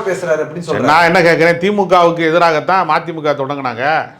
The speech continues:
Speaker 2: அவ-, வ-, வந்து வைகோ அவர்கள் போய் ஸ்டாலினை பார்க்கறது கூட தான் கட்சி விரோத நடவடிக்கை. கட்சி எதுக்காக தொடங்குனீங்க மதிமுக? திமுக எதிராக தான் தொடங்குனீங்க.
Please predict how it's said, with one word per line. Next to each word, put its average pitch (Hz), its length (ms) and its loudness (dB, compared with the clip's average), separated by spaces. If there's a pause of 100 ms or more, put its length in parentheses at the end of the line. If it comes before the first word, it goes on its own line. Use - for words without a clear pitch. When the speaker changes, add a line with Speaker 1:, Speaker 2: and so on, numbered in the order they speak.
(1080)
Speaker 2:
அவ-, 160 460 2
வ-, 160 260 2
வந்து 175 320 0
வைகோ 196 260 0
அவர்கள் 180 280 2
போய் 196 260 -2
ஸ்டாலினை 185 340 0
பார்க்கறது 170 360 0
கூட 180 180 -2
தான் 226 120 -2
கட்சி 180 240 -4
விரோத 170 220 -2
நடவடிக்கை. 147 400 -8 (480)
கட்சி 147 220 -6
எதுக்காக 185 340 2
தொடங்குனீங்க 160 340 -6
மதிமுக? 143 400 -8 (1500)
திமுக 185 200 -2
எதிராக 170 340 4
தான் 165 60 -6
தொடங்குனீங்க. 151 600 -4